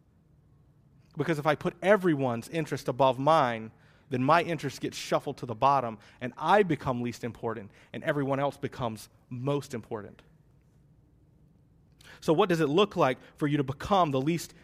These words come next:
important person in the room and to put others first? And, and what would it look like for you to view others as more important than yourselves? And what would it look like for you to look also to the interest of others? These are questions that we have to ask and answer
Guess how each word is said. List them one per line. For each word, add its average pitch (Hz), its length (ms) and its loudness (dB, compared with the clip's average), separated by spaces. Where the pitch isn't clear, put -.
important 135 560 0
person 147 340 -2
in 123 140 -2
the 123 80 -2
room 127 220 -2
and 127 100 -4
to 131 80 -4
put - 320 -2
others 120 280 -4
first? 117 440 -6
And, 113 100 -10
and 135 120 -6
what 226 120 4
would 262 120 4
it 202 60 6
look 196 280 4
like 143 240 2
for - 160 -2
you 170 220 0
to 175 120 2
view 165 240 0
others 165 300 2
as 135 160 -4
more 156 240 2
important 156 420 0
than 139 80 -4
yourselves? 131 460 0
And 123 140 -6
what 208 220 6
would 311 100 2
it 180 140 6
look 175 260 0
like 151 180 2
for - 140 -2
you 160 340 -2
to - 140 -2
look 165 400 0
also 160 400 2
to 175 400 -4
the 139 180 -6
interest 165 360 -8
of 135 100 -4
others? 147 500 -2
These 165 160 0
are 151 60 -2
questions 196 480 2
that 156 80 -4
we 143 120 -2
have 151 260 0
to 180 140 -2
ask 135 320 -4
and 135 160 -8
answer 139 420 -6